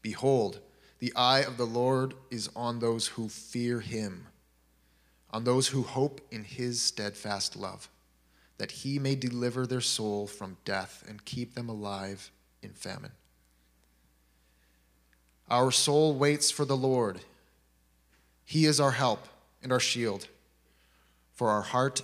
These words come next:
is glad in him because we trust in his holy name.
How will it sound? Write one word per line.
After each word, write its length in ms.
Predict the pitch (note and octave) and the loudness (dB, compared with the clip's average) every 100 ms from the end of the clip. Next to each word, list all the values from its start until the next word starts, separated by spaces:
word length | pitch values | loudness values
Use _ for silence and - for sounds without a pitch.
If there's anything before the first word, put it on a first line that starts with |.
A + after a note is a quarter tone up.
| - | -8
is 180 | A#2 G2+ | -10 -10
glad 500 | - G#2 A2 A2 A2+ | -8 -2 0 2 -2
in 160 | A2 G#2+ | -6 -12
him 420 | - A#2+ G#2 F#2 | -8 -6 -6 -8
because 360 | E3 - A2+ G2+ | -12 -8 -6 -6
we 100 | A2 | -6
trust 460 | - B2 A#2 - | -2 0 2 0
in 80 | A#2+ | -4
his 200 | G#2+ G#2 | -6 -6
holy 280 | - B2 B2 | -4 -4 -4
name. 320 | A2+ G2 F#2 | -6 -8 -10